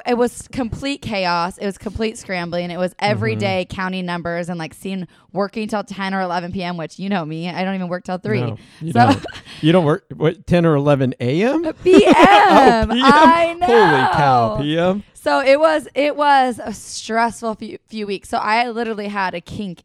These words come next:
Speaker 1: in my neck. Not kidding you. Like, in my neck, into my shoulders for about two weeks now. And so I went to Palm Springs and it was like, <sighs>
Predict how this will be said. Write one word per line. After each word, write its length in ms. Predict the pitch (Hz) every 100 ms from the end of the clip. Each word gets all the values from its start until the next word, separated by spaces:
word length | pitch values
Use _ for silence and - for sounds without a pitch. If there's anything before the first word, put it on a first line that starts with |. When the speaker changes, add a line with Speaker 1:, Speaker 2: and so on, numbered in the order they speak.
| -
Speaker 1:
in 140 | 202
my 180 | 202 175
neck. 420 | 175 165 170 _ -
Not 240 | 196 180
kidding 220 | 180 160
you. 100 | 156
Like, 160 | 156 170 -
in 220 | 208 220
my 160 | 240 233
neck, 420 | 214 180 170 - _ _ _ -
into 220 | 196 220
my 160 | 240 240
shoulders 720 | - 196 180 170 165 170 175 _ _
for 100 | -
about 240 | 208 196 -
two 200 | - 202
weeks 280 | 185 165 -
now. 260 | 165 156 -
And 140 | 180
so 80 | 202
I 80 | 185
went 220 | 180 -
to 80 | 208
Palm 260 | 208 196
Springs 680 | 190 - 180 170 208 262 - _ _ _ -
and 100 | 202
it 60 |
was 100 | 190
like, 340 | 185 165 151 _ _ _ _ _
<sighs> 40 | _